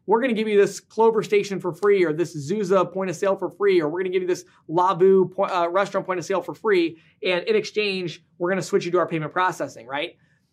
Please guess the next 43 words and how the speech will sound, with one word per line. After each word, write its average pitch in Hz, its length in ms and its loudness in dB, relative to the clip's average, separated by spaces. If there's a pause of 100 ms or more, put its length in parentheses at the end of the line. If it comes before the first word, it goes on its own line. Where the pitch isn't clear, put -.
Probably 233 260 2
the 202 100 4
biggest 262 440 0
cost 233 420 0
reduction 190 380 -2
pitch 185 420 -4
the 180 60 -2
last 180 260 0
few 180 100 -4
years 208 460 0 (260)
has 240 240 -2
been 208 200 0
differential 196 500 -2
pricing 190 480 -6
with 165 160 -2
dual 175 200 2
pricing, 175 600 -4
cash 165 320 -6
discounting, 165 560 -4
surcharging, 170 800 -4 (300)
where 196 160 2
we've 202 100 4
said 220 200 0
to 190 60 -2
the 185 60 0
merchant, 185 380 0
"Look, 208 160 0
you're 180 80 -2
currently 196 300 -4
paying 175 440 -4 (280)
three 196 200 -2
thousand 196 320 0
a 185 60 0
month 180 180 0
in 175 80 -4
processing 180 420 -2
fees. 170 240 0
With 165 120 -2
us, 196 200 0
you're 180 100 -2
only 165 120 -4
gonna 156 160 -6
pay 156 400 -6